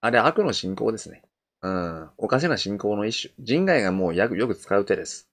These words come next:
逆ドン進行しましょう。はい。えー、そうですね。三番、釣らない進行。一人を村置きすることによって、えー、釣らない進行ですね。はい。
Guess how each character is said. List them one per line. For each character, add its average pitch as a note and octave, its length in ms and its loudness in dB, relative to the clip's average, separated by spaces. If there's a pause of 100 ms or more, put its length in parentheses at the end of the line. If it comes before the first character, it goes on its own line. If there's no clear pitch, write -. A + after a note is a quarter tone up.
(720)
逆 A#2+ 160 6
ド C#3+ 100 6
ン A2+ 60 0
進 G#2 100 -4
行 F2 60 -8
し - 80 -12
ま D2+ 80 -16
し D#2 40 -12
ょ D2+ 40 -12
う。 - 60 -18 (840)
は E2+ 60 2
い。 - 120 -6 (680)
え G2+ 220 2
ー、 - 20 0
そ B2+ 140 2
う - 20 8
で F2+ 40 -2
す E2 60 -6
ね。 - 220 -14 (260)
三 C#3 220 2
番、 F2+ 80 -2
釣 E2+ 140 -2
ら E2+ 60 -4
な E2+ 40 -8
い E2+ 60 -8
進 E2+ 160 -10
行。 - 120 -14 (600)
一 B3 80 8
人 A3 200 10
を E3+ 680 10
村 D#3+ 240 8
置 F3+ 100 4
き - 40 -10
す - 80 2
る F3+ 60 6
こ F3 100 4
と F3 140 2
に C3+ 80 2
よ A2 120 6
っ - 140 -6
て、 B2 400 4 (560)
え G#2+ 280 6
ー、 F#2 40 4
釣 - 160 2
ら A#2 60 4
な A#2+ 80 4
い A2+ 80 2
進 A2 180 -4
行 A2 160 -2
で F#2+ 60 0
す - 160 -10
ね。 - 140 -20 (880)
は - 100 0
い。 - 160 -10